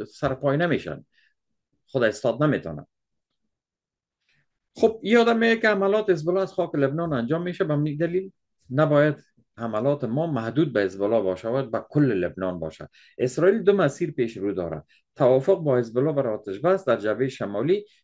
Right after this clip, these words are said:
یا ادامهٔ تهاجم، ورود زمینی. خب، نه توافق امکان داره، نه ورود زمینی. خب، ورود رفتن به مو، پیشتر گفتم، به رفتن به دهان تمساح هست. اما در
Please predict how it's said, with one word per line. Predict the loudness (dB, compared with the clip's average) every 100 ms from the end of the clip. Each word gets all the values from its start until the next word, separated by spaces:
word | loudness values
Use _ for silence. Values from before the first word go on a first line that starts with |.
| -8
یا | -2 0
ادامهٔ | 2 0 -2 -2
تهاجم، | -2 -2 0 2 0 -2
ورود | -2 -2 -2
زمینی. | -2 -2 -2 -4 -6 -8 _ _ _ _ _ _ _ _ _ _ _ _ _ _ _
خب، | -6 -4 -6 _ _ _ _ _ _ _
نه | -2 -2
توافق | 0 2 2 2 0 2
امکان | 2 2 2
داره، | 2 0 -4 -10 _ _ _ _ _ _ _ _ _ -12
نه | -4 -2 -2 -6 _
ورود | -10 -4 0 0 0
زمینی. | -2 -2 -4 -4 -4
خب، | 0 -2 -4 _ _ -12 -12 _ -14
ورود | -6 -2 -2
رفتن | 0 -4 -2 -2 0
به | -2
مو، | -2 -4
پیشتر | -8 -8 -4 -4
گفتم، | -4 -4 -4
به | -4
رفتن | -2 -4 0 -2
به | 0
دهان | 0 2 2 0
تمساح | -4 -6 0 0 0
هست. | -6 -10 _ _ -20 -20 -20 _ _ -4
اما | -2 0
در | -2 2 0 0